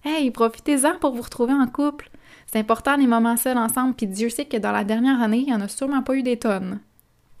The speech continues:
C'est le temps parfait pour faire de la fondue, boire des bulles, puis vous regarder dans le blanc des yeux.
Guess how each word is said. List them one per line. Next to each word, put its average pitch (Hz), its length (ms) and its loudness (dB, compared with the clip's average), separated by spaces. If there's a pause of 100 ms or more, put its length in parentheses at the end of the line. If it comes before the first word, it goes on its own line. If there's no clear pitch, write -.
(120)
C'est 349 120 2
le - 60 -10
temps 226 160 2
parfait 254 460 4
pour 254 200 -6
faire 226 120 4
de 220 60 2
la 220 100 2
fondue, 226 520 2
boire 214 180 4
des 220 160 4
bulles, 226 320 4
puis 226 100 -4
vous 202 160 -2
regarder 214 300 -2
dans 226 100 2
le 214 60 0
blanc 208 160 -2
des 202 240 -2
yeux. 208 200 -6